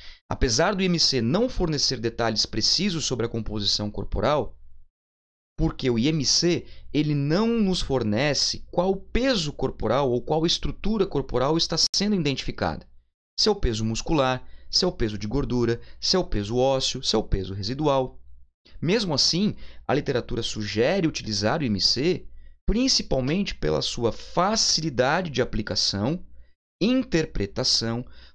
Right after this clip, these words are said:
por ser baixo custo operacional e logístico, e ainda porque você pode utilizar o I M C com grandes populações.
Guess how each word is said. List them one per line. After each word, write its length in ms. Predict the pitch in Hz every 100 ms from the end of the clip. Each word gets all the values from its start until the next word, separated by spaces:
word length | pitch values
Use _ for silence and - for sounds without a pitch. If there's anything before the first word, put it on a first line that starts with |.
| -
por 160 | 180 175
ser 240 | - 139
baixo 720 | 110 - 160 214 233 - -
custo 480 | - 147 151 - 139
operacional 760 | 175 - 135 135 135 107 95
e 20 | 104
logístico, 720 | 175 123 117 151 - - - - - _ -
e 160 | 202
ainda 560 | 180 175 220 175 113 - - - - - _ -
porque 260 | 160 - 160
você 240 | 139 -
pode 380 | 107 - 170 185
utilizar 480 | - 170 143 147 147
o 20 |
I 60 | 147
M 120 | 135
C 220 | - 143
com 180 | 147 143
grandes 460 | 113 156 208 160
populações. 960 | - 139 - 123 104 - 92 - -